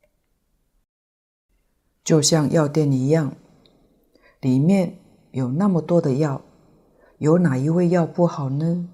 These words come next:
每一味药都很好，但是可要会用对药，对症才能治病，不能对症，有时候是病上加病，这也就是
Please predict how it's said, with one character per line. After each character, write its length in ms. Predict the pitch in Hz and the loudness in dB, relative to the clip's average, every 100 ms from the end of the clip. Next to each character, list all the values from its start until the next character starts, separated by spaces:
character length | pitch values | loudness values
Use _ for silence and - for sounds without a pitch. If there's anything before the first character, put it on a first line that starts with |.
| _ _ _ _ _ _ _ _ _ _ _ _ _ - | _ _ _ _ _ _ _ _ _ _ _ _ _ -4
每 220 | 135 135 | -2 0
一 40 | |
味 240 | 160 170 156 | 2 2 2
药 140 | 165 | 0
都 220 | 139 151 | -2 -6
很 220 | 147 131 147 | -6 -6 -6
好， 320 | - - _ _ _ _ _ _ _ _ _ | -10 -16 _ _ _ _ _ _ _ _ _
但 160 | - 170 | 0 2
是 200 | - 175 | 2 0
可 240 | 180 131 | -4 -4
要 200 | 135 156 | -2 -4
会 220 | 147 160 | -2 -2
用 240 | 156 156 143 | 0 -2 -2
对 220 | 165 147 | -2 -2
药， 260 | 160 139 139 _ _ _ _ _ _ _ _ _ | -4 -6 -10 _ _ _ _ _ _ _ _ _
对 220 | 240 220 | 6 6
症 340 | - - 202 - - _ _ _ _ | 6 2 0 -2 -12 _ _ _ _
才 220 | - 147 147 | -6 -2 -2
能 200 | 143 143 | -2 -2
治 220 | 175 165 | -2 -2
病， 340 | 160 160 120 - _ _ _ _ _ _ _ - | 0 -2 -4 -12 _ _ _ _ _ _ _ 2
不 140 | 226 | 4
能 180 | 185 156 | 4 0
对 240 | 175 190 | 2 2
症， 340 | 185 214 175 - - _ _ _ | 2 0 -2 -4 -16 _ _ _
有 120 | 139 135 | -4 -2
时 140 | 143 | -2
候 140 | 156 | -2
是 380 | 151 - 139 - - - _ | -2 -4 -6 -6 -16 -20 _
病 220 | 185 165 135 | 2 2 2
上 360 | - 147 123 | -2 -2 -2
加 300 | - 180 180 | -2 -2 -2
病， 340 | 180 180 143 - - _ _ _ _ _ | -4 -4 -4 -10 -20 _ _ _ _ _
这 160 | - 151 | 0 0
也 100 | 135 | 0
就 160 | 147 | -2
是 360 | 139 156 127 | -4 -4 -6